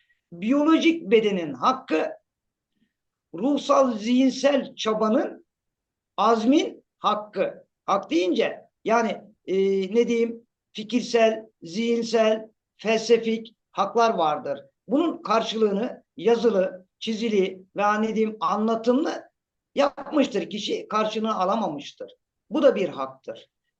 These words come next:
Diğer hak yöntemi ise evrensel hak.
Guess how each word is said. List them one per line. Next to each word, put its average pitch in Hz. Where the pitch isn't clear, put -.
Diğer 285
hak 214
yöntemi 202
ise 226
evrensel 247
hak. -